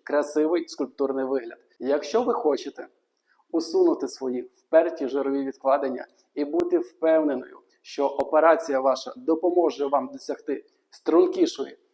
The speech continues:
більш привабливої статури, то ліпосакція і ліпоскульптурування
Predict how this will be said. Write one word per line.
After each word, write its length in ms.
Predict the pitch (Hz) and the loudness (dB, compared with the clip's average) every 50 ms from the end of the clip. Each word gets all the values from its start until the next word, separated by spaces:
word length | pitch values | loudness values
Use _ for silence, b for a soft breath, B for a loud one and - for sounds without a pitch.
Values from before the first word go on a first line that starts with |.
| _ _ - | _ _ -2
більш 220 | 131 160 160 160 165 | 0 0 0 0 -2
привабливої 720 | 165 147 143 135 139 143 143 147 143 131 127 131 135 131 | -4 -4 0 4 4 4 4 4 0 -4 -4 -6 -10 -12
статури, 500 | - - 120 - - 127 123 120 - - _ _ _ _ _ _ | -10 -10 -12 -10 -8 -10 -10 -8 -10 -12 _ _ _ _ _ _
то 120 | - 151 139 | -2 0 2
ліпосакція 800 | 147 156 156 165 165 156 - 156 143 139 - - - - 139 - | 2 0 0 0 -2 0 2 4 4 4 2 -2 -8 -6 -6 -6
і 360 | - - - 147 135 127 - - | -6 -6 -6 -6 -6 -6 -6 -6
ліпоскульптурування 1000 | 135 139 - 359 - 190 - - 160 127 _ - 139 135 131 127 123 120 120 120 | -4 -4 -4 -4 -4 -6 -6 -6 -8 -8 _ -2 0 2 4 2 2 2 0 -6